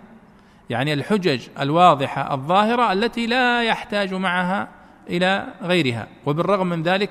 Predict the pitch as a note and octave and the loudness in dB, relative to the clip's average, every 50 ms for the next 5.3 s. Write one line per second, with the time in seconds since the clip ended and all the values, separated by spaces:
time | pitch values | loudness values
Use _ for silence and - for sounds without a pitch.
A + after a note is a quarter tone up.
0 | - - F#3 F#3 E3+ E3+ E3 D#3 D3+ D3+ D#3+ D3 D3 D3 C3+ A#2 G#2+ G2+ - - | -6 -4 -6 -4 -4 -4 -4 -4 -4 -4 -4 -4 -4 -4 -4 -6 -6 -8 -12 -18
1 | - - - - - _ _ - - - - - _ - - _ _ _ _ _ | -20 -20 -20 -20 -20 _ _ -20 -20 -20 -20 -20 _ -20 -20 _ _ _ _ _
2 | _ _ _ - - - - D3+ C3+ E3 D#3 F#3+ G#3 F#3+ F#3 F#3+ G3+ F3+ F3 F#3 | _ _ _ -20 -10 -6 -4 -2 0 2 4 4 4 4 2 2 0 0 0 -2
3 | F3+ - - - F3+ F#3 F#3 G#3+ G3 - C#3+ C#3+ C#3 C#3 C3+ D#3 F3 D3+ D3 C3+ | -4 -4 -2 0 0 2 2 2 0 0 0 -2 0 0 0 0 0 0 -2 -2
4 | C#3 C#3 E3 D#3 C#3 C3+ C3 - C#3 C3 C3+ D3 B2+ B2+ C3 C3 C3 B2 C3+ D3 | -2 -2 -2 -2 -2 -4 -4 -4 -4 -4 -2 -2 -2 -2 -2 -2 -4 -4 -6 -6
5 | D3+ A#2 G#2+ G#2+ G2+ | -6 -8 -8 -10 -14